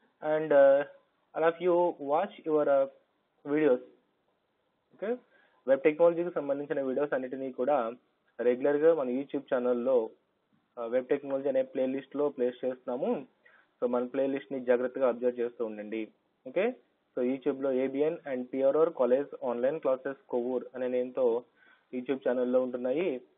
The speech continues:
ఆ, so <clears throat> మనం పోస్ట్ చేసిన వీడియోస్ అన్నీ కూడా అందులో వాచ్ చేస్తూ, రెగ్యులర్గా వాచ్ చేస్తూ ఉండండి. ఓకే, and all of you maintain the running notes. కంపల్సరీగా రన్నింగ్ నోట్స్ మెయింటైన్ చేయండి.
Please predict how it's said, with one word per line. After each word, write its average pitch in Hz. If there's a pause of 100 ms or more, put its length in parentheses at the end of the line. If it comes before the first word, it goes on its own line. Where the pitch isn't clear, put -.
(400)
ఆ, 117 (160)
so 120 (720)
<clears throat> 165
మనం 139
పోస్ట్ 151
చేసిన 160
వీడియోస్ 139
అన్నీ 135
కూడా 127 (480)
అందులో 131
వాచ్ 123
చేస్తూ, 135
రెగ్యులర్గా 139
వాచ్ 123
చేస్తూ 127
ఉండండి. 113 (260)
ఓకే, 123 (400)
and 147
all 175
of 196
you 170
maintain 156
the 160
running 135
notes. 117 (260)
కంపల్సరీగా 147
రన్నింగ్ 135
నోట్స్ 143
మెయింటైన్ 139
చేయండి. 143